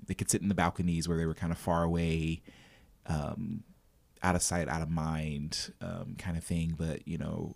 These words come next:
uh, Richard Allen and, and, and, and Reverend Jones and some others were trying to pray. And, um, I, I believe there were some, um, some white folks that wanted to, uh, wanted their spot.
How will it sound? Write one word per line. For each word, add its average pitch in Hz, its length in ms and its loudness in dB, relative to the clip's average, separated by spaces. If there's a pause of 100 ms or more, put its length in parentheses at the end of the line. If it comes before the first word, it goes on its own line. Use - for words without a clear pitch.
uh, 85 200 -6
Richard 95 280 2
Allen 85 260 2
and, 82 300 2
and, 85 260 -2
and, 78 400 -2 (320)
and 92 80 2
Reverend 85 280 4
Jones 87 440 8
and 82 120 0
some - 140 2
others 87 440 6
were 82 340 2 (420)
trying 107 280 10
to 92 80 8
pray. 113 640 12
And, 85 400 4
um, 85 460 2
I, 87 100 2 (200)
I - 20 2
believe 85 280 2
there 85 120 6
were 85 80 4
some, 82 540 2 (180)
um, 82 400 -4
some 90 200 4
white 85 220 4
folks - 320 4
that 73 160 2
wanted 80 300 2
to, 78 400 2 (760)
uh, - 220 -4
wanted 95 360 10
their 87 140 8
spot. - 400 6